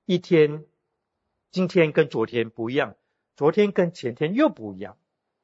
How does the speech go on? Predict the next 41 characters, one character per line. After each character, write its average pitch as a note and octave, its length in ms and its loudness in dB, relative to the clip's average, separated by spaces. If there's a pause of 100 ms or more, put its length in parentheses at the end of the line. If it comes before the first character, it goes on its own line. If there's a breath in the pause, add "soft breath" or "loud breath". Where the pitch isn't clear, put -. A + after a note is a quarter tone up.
(100)
哦， G#3 120 2
我 G3+ 60 4
们 E3 160 2
就 G3 120 0
是 E3+ 120 4
如 D3+ 200 2
此 - 140 -10
的 B2 100 0
软 G2+ 260 -4
弱。 A#2 220 -8 (1700)
神 E3 280 4
真 F#3+ 140 6
的 E3 80 6
不 F3 160 2
理 D3+ 200 2
我 D3+ 140 6
们 A#2+ 200 0
吗？ E3 320 2 (380)
为 B3+ 180 2
什 E3 160 -2
么 D#3+ 80 4
我 C3+ 220 6
仍 F3 180 4
旧 E3+ 140 2
不 - 340 -2
敢， B2 300 0
能， E3+ 220 -2
没 A3+ 100 2
有 A#3 60 2
办 A#3+ 140 6
法 F3+ 140 6
感 C3 260 4
受 D#3+ 160 4
到 D3 320 6 (160 loud breath)
上 G3 260 0
帝 E3 140 0
是 C#3+ 400 0 (180)
存 A#2 240 -8
在 D#3 200 2
的 A2 140 -12
呢？ A#2 200 -8